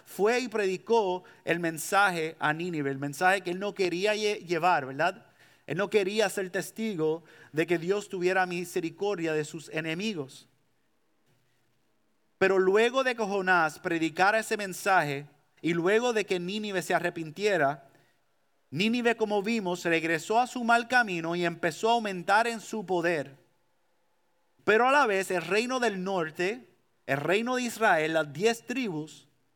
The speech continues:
como muy bien vimos leído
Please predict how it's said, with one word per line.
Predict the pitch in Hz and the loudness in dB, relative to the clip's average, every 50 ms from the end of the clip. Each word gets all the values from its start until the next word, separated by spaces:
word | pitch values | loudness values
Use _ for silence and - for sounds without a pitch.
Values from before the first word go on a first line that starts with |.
| _ _ _ _ - _ _ - | _ _ _ _ -20 _ _ 2
como | 208 208 196 196 190 196 190 | 2 2 2 0 -2 -2 -2
muy | 165 165 180 226 254 277 254 247 | -4 -4 -2 0 0 0 -2 -2
bien | 208 220 233 247 247 233 208 196 190 190 190 190 _ _ - | -2 0 0 2 2 2 2 0 -2 -6 -12 -14 _ _ -14
vimos | 135 139 151 202 214 233 240 247 247 220 214 | -8 -4 -2 0 0 0 0 -2 -4 -4 -4
leído | 202 202 202 202 226 233 226 208 190 180 170 180 185 | -2 0 0 0 0 -2 -2 0 0 0 0 -2 -4